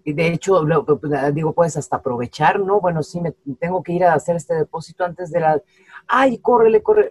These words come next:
Ahí está, pero además de una vez paso por la leche también. Y yo, <laughs> de, de, en, es en ese sentido, eh, a lo que me refiero es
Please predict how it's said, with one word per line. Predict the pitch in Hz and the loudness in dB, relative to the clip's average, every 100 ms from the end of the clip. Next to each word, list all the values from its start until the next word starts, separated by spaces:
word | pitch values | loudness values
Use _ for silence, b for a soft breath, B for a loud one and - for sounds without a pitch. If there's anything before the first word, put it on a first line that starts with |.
| - | -2
Ahí | 165 165 | -2 0
está, | 196 - 196 - | 0 2 -2 2
pero | 135 | 0
además | 131 135 | 2 0
de | 147 | 0
una | 151 | -2
vez | 151 | -2
paso | 143 143 147 | -4 -6 -10
por | 156 | -6
la | 156 | -4
leche | 165 156 151 | -4 -8 -14
también. | 156 160 165 170 160 - _ _ _ _ | -10 -6 -6 -6 -10 -16 _ _ _ _
Y | 123 | -4
yo, | 123 - 110 | -4 -6 -8
<laughs> | 196 - | -8 0
de, | 208 202 | 2 2
de, | 175 214 208 | 4 4 4
en, | 175 | 0
es | 180 196 202 240 | 0 0 2 2
en | 233 | 4
ese | 226 247 | 4 2
sentido, | 214 151 202 139 123 | 0 2 0 2 4
eh, | 139 | 4
a | 147 | 4
lo | 147 | 0
que | 151 | -2
me | 151 | -4
refiero | 156 196 | 2 2
es | 190 | 2